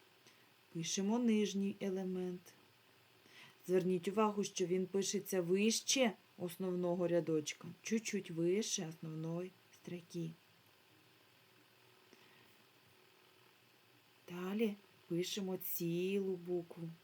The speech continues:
«Е». Дивіться, яка гарна. Записуємо її охайно. З-, записуємо гарно, гарно.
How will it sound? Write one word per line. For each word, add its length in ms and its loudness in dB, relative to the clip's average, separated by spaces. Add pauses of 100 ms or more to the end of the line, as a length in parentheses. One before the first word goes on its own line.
(760)
«Е». 380 -8 (1160)
Дивіться, 400 -6
яка 280 -6
гарна. 680 -4 (460)
Записуємо 800 0
її 300 2
охайно. 880 2 (1040)
З-, 280 -6 (4000)
записуємо 840 -4
гарно, 760 -6
гарно. 680 -8